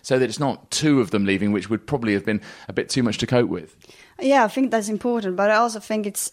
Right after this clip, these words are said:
Speaker 2: we're going to see a bit of a different Real Madrid. It's not, they don't have this Galactica signing that they've had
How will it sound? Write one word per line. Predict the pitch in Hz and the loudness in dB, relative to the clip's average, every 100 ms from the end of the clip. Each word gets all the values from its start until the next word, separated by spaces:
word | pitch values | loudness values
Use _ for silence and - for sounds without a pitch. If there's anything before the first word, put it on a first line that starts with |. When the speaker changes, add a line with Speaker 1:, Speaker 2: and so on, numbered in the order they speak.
| _ | _
Speaker 2:
we're | 202 208 220 | -6 -2 0
going | 226 226 | 2 2
to | 214 | 0
see | 220 | -4
a | 208 | -2
bit | 208 | -2
of | 202 | -2
a | |
different | 202 208 208 180 | -4 -2 -2 0
Real | 185 180 | 0 0
Madrid. | 180 190 190 180 | 0 2 0 0
It's | - | -2
not, | 202 196 - - - - | -2 -2 -6 -20 -20 -16
they | 190 180 180 196 202 | -8 -6 -2 0 2
don't | 208 202 | 0 0
have | 196 190 | -2 0
this | 190 190 | -2 -2
Galactica | 185 185 185 - 180 180 | 0 0 -2 -6 -6 -2
signing | 190 185 180 180 | 0 0 0 0
that | 180 185 | 0 -2
they've | 170 | -4
had | 180 185 185 | -2 -2 -2